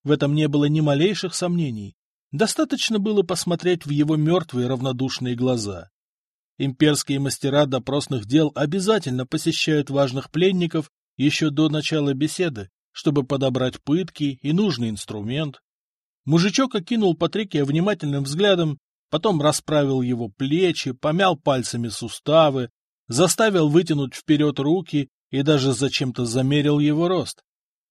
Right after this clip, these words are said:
Видимо, увиденным мужичок остался доволен, потому что пробурчал что-то себе под нос, оставив одного из могущественнейших людей мира в состоянии парализующего страха.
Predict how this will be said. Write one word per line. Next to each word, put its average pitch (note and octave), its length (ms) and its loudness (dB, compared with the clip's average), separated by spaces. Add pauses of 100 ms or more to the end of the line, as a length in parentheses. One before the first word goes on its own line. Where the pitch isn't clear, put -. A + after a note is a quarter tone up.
(160)
Видимо, D#3+ 420 4
увиденным D#3+ 560 2
мужичок C#3 560 0
остался C3+ 480 -4
доволен, D#3+ 580 0 (360)
потому G3+ 280 0
что - 160 -2
пробурчал D#3+ 640 0
что-то G3 300 -6
себе E3+ 300 0
под D#3+ 260 -4
нос, D#3 300 -2 (340)
оставив B2 560 -2
одного C3 460 2
из E3+ 120 4
могущественнейших C#3 1160 -2
людей C3 340 0
мира E3 340 2
в - 60 -12
состоянии D#3 720 -2 (260)
парализующего D#3+ 880 6
страха. G2+ 600 -10